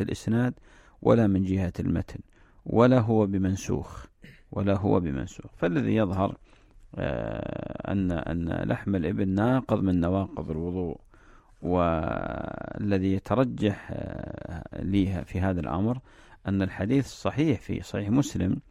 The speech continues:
وأنه، آه، صريح في النقض، وكذلك ينبغي للمسلم أن يخرج من الخلاف، لأن النبي عليه الصلاة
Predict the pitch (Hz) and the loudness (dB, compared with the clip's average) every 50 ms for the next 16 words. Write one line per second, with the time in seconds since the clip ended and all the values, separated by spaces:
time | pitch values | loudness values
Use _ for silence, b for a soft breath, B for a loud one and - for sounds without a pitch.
0 | b b b b b b - - - 65 80 92 92 90 101 98 95 95 95 92 | b b b b b b -10 -6 -2 0 0 2 2 0 0 0 0 0 2 0
1 | 90 87 85 85 80 - 78 78 - - - - 95 101 120 139 143 131 - - | 0 0 0 0 -2 -2 -2 -4 -4 -6 -4 -2 0 4 6 6 6 6 4 2
2 | - 95 98 98 101 - - b b b b b b b b - 92 92 92 92 | 0 0 2 2 0 0 -4 b b b b b b b b -6 -4 -2 0 0
3 | 101 101 - - 110 104 117 151 175 - - 160 151 156 151 139 135 - - 107 | 0 -2 -2 -2 -4 -2 0 0 0 0 0 2 4 4 4 4 2 0 0 0
4 | 113 120 120 117 110 104 98 101 101 98 - - b b b b b b b b | 2 2 2 2 2 2 0 0 0 0 0 -2 b b b b b b b b
5 | b - 92 92 98 98 85 67 85 90 92 98 107 110 - - 98 98 65 65 | b -6 -2 0 2 2 2 2 0 0 0 0 0 -2 -2 -4 -4 -4 -2 -2
6 | 82 98 123 143 139 - - 104 95 95 90 90 90 90 90 - - - 90 98 | 0 0 0 0 0 0 0 0 0 0 0 0 0 0 -2 -4 -4 -2 0 0
7 | 98 90 90 - - _ _ _ _ - _ - - 92 78 87 104 110 107 101 | 0 0 -2 -6 -14 _ _ _ _ -20 _ -10 -4 -2 0 2 4 4 4 4
8 | 92 90 85 87 80 82 87 92 90 90 - - 98 87 87 82 | 4 2 2 2 0 2 2 2 0 0 -2 -4 -2 0 0 0